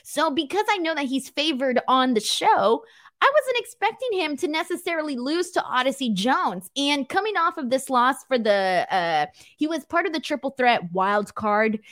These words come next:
heading into, um, heading into Deadline, and he lost that.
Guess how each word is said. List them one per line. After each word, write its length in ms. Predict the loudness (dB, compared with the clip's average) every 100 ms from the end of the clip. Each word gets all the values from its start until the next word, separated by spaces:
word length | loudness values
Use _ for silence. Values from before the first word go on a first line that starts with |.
| -8
heading 280 | -2 0 -2
into, 680 | -2 -2 -2 -2 -2 0 0
um, 580 | 2 2 2 0 -6 -12 _ _ _ _ _ -18
heading 300 | 0 2 4
into 300 | 0 -2 -4
Deadline, 640 | 0 2 4 4 2 2 -2 -10 -18 -6 0
and 380 | 2 2 0
he 160 | -2 -4
lost 420 | 0 0 -2 -4
that. 340 | -2 0 -2